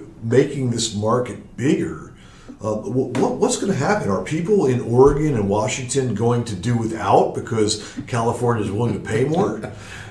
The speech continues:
Speaker 2: Yeah, it's right on, Greg. I mean, you know, you hit the root of the problem. We're not,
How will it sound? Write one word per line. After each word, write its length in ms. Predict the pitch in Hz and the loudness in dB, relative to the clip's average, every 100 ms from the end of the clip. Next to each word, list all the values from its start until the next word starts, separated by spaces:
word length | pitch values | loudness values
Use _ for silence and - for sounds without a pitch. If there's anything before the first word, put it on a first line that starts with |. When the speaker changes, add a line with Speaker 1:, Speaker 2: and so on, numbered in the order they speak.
| - | -14
Speaker 2:
Yeah, 300 | 73 76 78 - | -12 -10 -12 -14
it's 160 | - | -4
right 180 | 120 120 | 2 4
on, 160 | 101 82 | 4 0
Greg. 260 | 80 78 | -4 -6
I 100 | 87 | -2
mean, 260 | 98 101 95 | -2 0 0
you 200 | 104 113 | -2 -2
know, 40 | |
you 140 | 95 92 | -4 -2
hit 140 | 143 | 0
the 80 | 123 | 0
root 140 | 101 | -2
of 60 | 90 | -2
the 60 | 92 | -4
problem. 420 | 98 90 87 80 - - - - | -2 -2 -2 -8 -16 -18 -20 -12
We're 160 | 101 107 | -2 2
not, 380 | 120 127 - | 4 2 -2